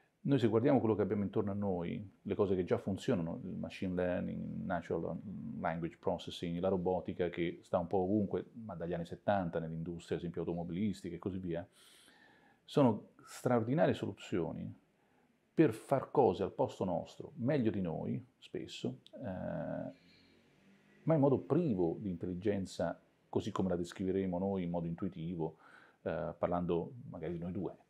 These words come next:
tanto per darci degli intelligenti <laughs> così, su, su YouTube, ma chiunque, insomma, chi, chi ci, chi ci sta ascoltando.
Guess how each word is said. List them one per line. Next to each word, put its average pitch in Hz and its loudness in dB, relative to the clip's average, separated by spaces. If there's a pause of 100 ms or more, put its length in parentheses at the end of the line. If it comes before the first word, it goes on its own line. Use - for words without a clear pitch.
tanto 98 -4
per 92 0
darci 98 4
degli 92 2
intelligenti 92 2
<laughs> - -4
così, 139 8 (280)
su, - 4
su - 4
YouTube, 110 4 (300)
ma - 8
chiunque, 107 4
insomma, - -4
chi, - -12
chi - -12
ci, - -10 (120)
chi 90 -6
ci 101 -6
sta - 2
ascoltando. 85 2